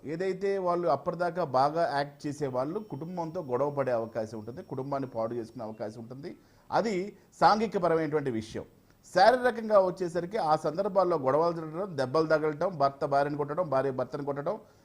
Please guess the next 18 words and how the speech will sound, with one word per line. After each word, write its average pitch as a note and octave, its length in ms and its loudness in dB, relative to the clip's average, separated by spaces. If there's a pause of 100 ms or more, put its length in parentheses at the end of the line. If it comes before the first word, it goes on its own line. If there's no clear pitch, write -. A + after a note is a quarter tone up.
(180)
పిల్లలు F3+ 260 4
తల్లిదండ్రులను D#3+ 480 2
కొట్టడం, E3 380 0
ఇలాగా E3+ 440 2 (120)
మందు D#3+ 340 0
తాగిన E3 380 2
తర్వాత D#3+ 240 -2
వచ్చేటువంటి C#3 480 -4
ఎఫెక్ట్స్, E3 400 -6 (420)
అది E3 140 2
కూడా G3 180 6
హాస్పిటలైజేషన్ D#3 800 0
కారణాలు B2 440 0
అవుతాయి. G2+ 340 -8
ఏది, C3 280 -2
దెబ్బలు A#2+ 380 2
తగలటం B2 440 -2
వల్ల. B2 320 -2